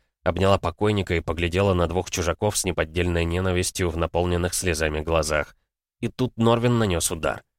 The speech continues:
Щупальце заостренной ткани пронеслось совсем рядом с плечом Данзена, и бритвенный край рассек кожу на бицепсе, по руке потекла кровь. «Нет», — произнес Данзен, полностью сосредоточившись на девочке.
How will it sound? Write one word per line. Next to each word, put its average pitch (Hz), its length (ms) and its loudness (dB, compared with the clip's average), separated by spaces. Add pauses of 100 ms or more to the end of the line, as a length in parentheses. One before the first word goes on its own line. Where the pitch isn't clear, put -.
(340)
Щупальце 120 560 0
заостренной 113 680 4
ткани 113 340 2
пронеслось 104 520 2
совсем 104 360 2
рядом 95 340 4
с - 80 0
плечом 101 460 0
Данзена, 92 500 2 (240)
и 104 80 -6
бритвенный 110 600 2
край 117 300 4
рассек 95 500 2
кожу 90 300 0
на 85 120 2
бицепсе, 82 580 -2 (320)
по 113 80 0
руке 104 220 0
потекла 87 400 2
кровь. 87 380 0 (800)
«Нет», — - 520 -4 (280)
произнес 92 460 2
Данзен, 98 440 2
полностью 95 580 2
сосредоточившись 85 960 0
на 92 120 2
девочке. 87 520 0